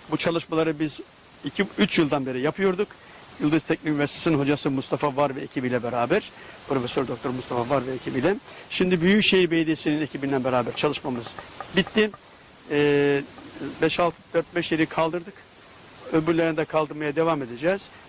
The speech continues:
P D P kaldıracağız. İnşaat başladıktan sonra, e, belli sürelerle,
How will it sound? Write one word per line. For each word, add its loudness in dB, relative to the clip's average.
P 4
D 4
P 2
kaldıracağız. -4
İnşaat 4
başladıktan 0
sonra, -4
e, 4
belli 4
sürelerle, 2